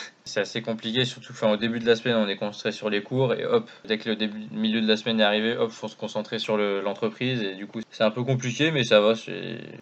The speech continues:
Bon, ça se suit, quoi, on peut suivre. Il y en a beaucoup qui le font, et, et qui, qui arrivent à suivre, donc il y a pas de,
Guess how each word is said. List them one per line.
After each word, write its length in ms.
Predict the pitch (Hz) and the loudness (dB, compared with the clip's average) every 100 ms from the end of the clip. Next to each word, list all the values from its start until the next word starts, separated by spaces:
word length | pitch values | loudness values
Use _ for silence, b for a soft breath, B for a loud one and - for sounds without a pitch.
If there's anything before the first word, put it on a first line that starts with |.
| - | -16
Bon, 60 | |
ça 160 | 101 110 | 4 4
se 160 | 123 | 4
suit, 220 | 120 131 113 | 0 2 0
quoi, 160 | - | 0
on 40 | 95 | -4
peut 140 | 104 | -4
suivre. 320 | 101 113 98 | -2 -2 0
Il 40 | 92 | 2
y 40 | |
en 40 | 95 | 4
a 80 | |
beaucoup 300 | 95 107 120 | 4 2 -2
qui 120 | 113 110 | -2 -2
le 100 | 104 | -2
font, 340 | 120 123 113 - - 120 - | -2 0 0 -4 -8 -10 -10
et, 40 | |
et 40 | - | -10
qui, 340 | - 98 95 | -6 -8 -8
qui 120 | 92 | 2
arrivent 240 | 98 98 95 | 6 6 4
à 60 | |
suivre, 300 | 92 - 123 | -2 -2 -2
donc 100 | 107 92 | -2 -4
il 40 | |
y 40 | 92 | -6
a 20 | |
pas 160 | - 98 | -4 -4
de, 220 | 101 | -6